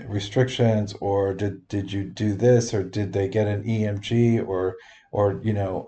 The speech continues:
are the, is the patient taking enough magnesium, blah, blah, blah, blah. I, you know,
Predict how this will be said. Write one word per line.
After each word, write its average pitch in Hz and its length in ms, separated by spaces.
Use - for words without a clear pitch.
are 104 160
the, 101 180
is 104 260
the - 60
patient 117 380
taking 110 360
enough 104 240
magnesium, 117 760
blah, 113 240
blah, 98 220
blah, 98 220
blah. 82 260
I, 107 280
you 113 100
know, 104 340